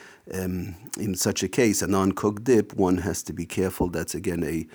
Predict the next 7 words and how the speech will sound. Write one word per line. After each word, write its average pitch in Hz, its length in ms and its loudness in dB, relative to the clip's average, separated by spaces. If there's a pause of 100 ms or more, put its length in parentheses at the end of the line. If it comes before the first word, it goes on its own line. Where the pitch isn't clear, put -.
(240)
putting 87 220 0
a 82 40 -2
davar 85 240 -4
lach 95 440 2
onto 90 680 -2
a 85 360 -6 (120)
davar 87 680 -4